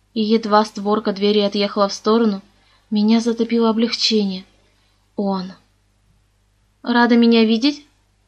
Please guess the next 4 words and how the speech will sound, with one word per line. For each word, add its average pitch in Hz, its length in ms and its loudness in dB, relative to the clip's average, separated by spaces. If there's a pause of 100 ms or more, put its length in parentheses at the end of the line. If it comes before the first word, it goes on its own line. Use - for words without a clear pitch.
(560)
спросил, 220 440 -2
входя, 240 340 -4
Уотерстоун. 233 760 -4 (800)
"Угу, 214 600 6